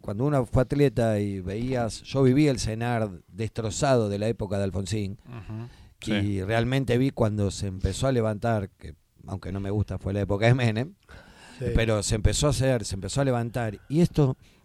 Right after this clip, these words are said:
Speaker 1: todo este des-, desprestigio,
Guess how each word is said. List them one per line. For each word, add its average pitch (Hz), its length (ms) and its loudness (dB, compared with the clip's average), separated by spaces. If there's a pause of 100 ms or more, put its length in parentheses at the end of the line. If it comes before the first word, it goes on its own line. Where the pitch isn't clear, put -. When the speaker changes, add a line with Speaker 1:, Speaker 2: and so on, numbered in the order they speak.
(120)
Speaker 1:
todo 208 160 10
este 151 280 6
des-, 117 300 0 (680)
desprestigio, 107 1400 -2